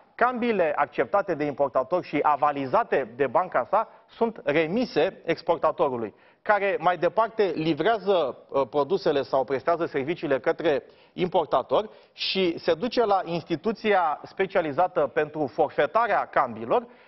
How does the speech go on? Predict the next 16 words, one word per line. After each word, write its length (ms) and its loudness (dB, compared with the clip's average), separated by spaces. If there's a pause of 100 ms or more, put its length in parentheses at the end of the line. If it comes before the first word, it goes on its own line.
(160)
care, 360 0
la 140 2
rândul 300 -2
ei, 260 0 (140)
plătește 520 0
cash 320 -2
contravaloarea 800 2
facturilor 680 0
către 500 0 (180)
exportator. 720 -2 (560)
Mai 180 2
departe, 640 2
în 140 0
etapa, 680 0
uh, 80 2 (180)
șapte, 680 0